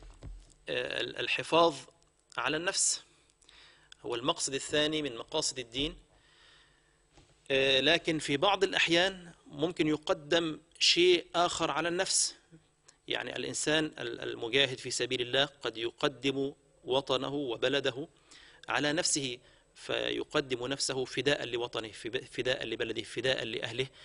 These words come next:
فيموت شهيدا في سبيل هذا الأمر. آه، ف-، فهنا قدم شيئا آخر على حفظ نفسه، لأنه رأى أن هذا الشيء أعظم من حفظ النفس في هذه الحالة.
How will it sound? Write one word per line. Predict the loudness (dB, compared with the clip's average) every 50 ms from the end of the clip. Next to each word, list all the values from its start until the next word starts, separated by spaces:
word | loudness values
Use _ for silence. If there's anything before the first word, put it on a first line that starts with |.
| -20 -20 -20 -20 _ _ _
فيموت | -6 -2 0 0 2 0 0 -2 -2 -2
شهيدا | 0 0 0 0 2 2 2 2 0 0
في | -2 -4 -2 0
سبيل | 2 2 2 4 4 4 4
هذا | 4 2 2 2 0
الأمر. | 0 0 0 -2 -2 -4 -8 -16 _ _ _ _ _ _ _ _ _ -4
آه، | -2 0 0 0
ف-، | 0 0
فهنا | 0 0 -2 -4 -8 -6 -4 -2 -2 -2 0 0 -2 -2
قدم | -4 -6 -2 2 2 2 0 -2 -2 0 2 2 4 4 2 2 0 -6 -12 -6 0
شيئا | 4 4 4 4 4 2 0 0 0 0
آخر | 2 2 2
على | 2 4 2 2
حفظ | 0 0 0 -2 0 0
نفسه، | 0 0 0 0 -2 -4 -6 -10 -18 -16
لأنه | -12 -10 -8 -6 -6 -4 -4 -4 -4 -2
رأى | 0 2 2 2 0 -2
أن | -2 -4 -4
هذا | -2 -2 -2 0 0
الشيء | 0 0 0 0 -2 0 0
أعظم | 0 0 0 -2 -4 -4 -4
من | -4 -4
حفظ | -2 -2 -2 0 -2 -2
النفس | 0 0 -2 -2 -2 -2 -2
في | -4 -2 -2
هذه | -2 0 0
الحالة. | 0 -2 -4 -8 -12